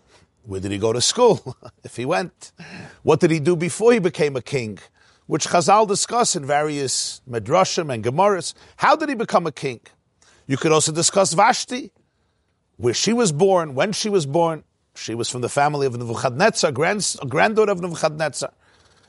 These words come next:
How she became the queen, how did she marry Achashverosh? It's all fascinating history. But we read none of this. Why? The answer is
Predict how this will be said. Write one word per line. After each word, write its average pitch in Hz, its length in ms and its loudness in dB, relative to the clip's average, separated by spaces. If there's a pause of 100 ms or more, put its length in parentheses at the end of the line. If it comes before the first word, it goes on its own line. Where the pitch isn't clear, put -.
(120)
How 123 160 2
she 151 160 0
became 139 340 0
the 143 100 -2
queen, 240 360 -2
how 120 160 0
did 113 100 -6
she - 140 -8
marry 147 240 -2
Achashverosh? 170 680 -2
It's 139 160 -4
all 226 140 4
fascinating 185 680 0
history. 165 500 -4 (400)
But 190 140 2
we 240 120 -2
read 240 240 0
none 220 240 2
of 143 160 -2
this. 117 180 -4
Why? 135 420 0 (480)
The 151 100 0
answer 185 420 0
is 143 440 -4